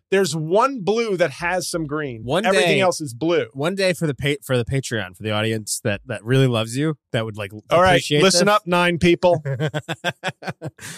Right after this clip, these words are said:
Speaker 2: Well, I should, I'm gonna start screenshotting what,
Speaker 1: Absolutely.
Speaker 2: what I see on,
Speaker 1: Oh,
Speaker 2: like,
Speaker 1: I was
Speaker 2: when
Speaker 1: gonna,
Speaker 2: I,
Speaker 1: I was
Speaker 2: when
Speaker 1: gonna
Speaker 2: I
Speaker 1: ask
Speaker 2: go
Speaker 1: you if you
Speaker 2: to
Speaker 1: could make a montage at the end of the year where
Speaker 2: of
Speaker 1: you
Speaker 2: the
Speaker 1: spell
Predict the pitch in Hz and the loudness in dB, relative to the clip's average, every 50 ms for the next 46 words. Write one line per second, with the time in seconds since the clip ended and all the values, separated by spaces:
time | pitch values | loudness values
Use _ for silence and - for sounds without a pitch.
0 | - - - - - 160 147 151 165 151 - 190 180 147 _ 156 151 160 170 170 | -18 -20 -8 -2 -2 0 2 2 2 2 2 -2 -4 -2 _ -2 -2 0 0 0
1 | - - - 175 165 - - - - 139 139 139 147 147 139 - 151 143 143 151 | 0 0 0 -2 -2 -2 -6 -8 -6 -4 -2 -2 -2 -2 -2 -2 0 2 2 2
2 | 156 160 165 156 156 196 208 - - 196 214 285 349 320 151 127 127 139 139 135 | 0 0 -2 0 0 2 2 2 4 4 4 4 2 0 -2 0 2 2 2 4
3 | 131 127 - - - - 143 135 135 143 165 180 165 - _ _ - 135 127 123 | 2 2 2 0 0 0 0 0 2 0 0 -2 -4 -8 _ _ -4 -2 0 0
4 | 123 120 120 120 - 196 226 226 240 - 127 131 127 123 - - - _ - 185 | 0 -2 -4 -4 -2 0 0 0 2 0 2 2 0 0 -2 -10 -18 _ -2 -2
5 | 220 180 143 147 151 147 - - 147 147 151 160 160 208 214 165 - - - 202 | 2 2 4 4 4 2 4 4 4 6 6 4 4 4 2 4 4 4 4 4
6 | 202 196 - 226 196 180 175 175 180 196 208 208 - 196 185 175 160 170 - 175 | 2 0 0 -2 -4 -2 -2 0 0 0 0 -2 -2 -2 -2 -2 -2 -4 -6 -4
7 | 175 170 170 175 175 175 156 160 180 185 160 170 165 - - 175 165 | -4 -2 -2 -2 -2 0 2 2 2 4 4 2 2 2 2 2 2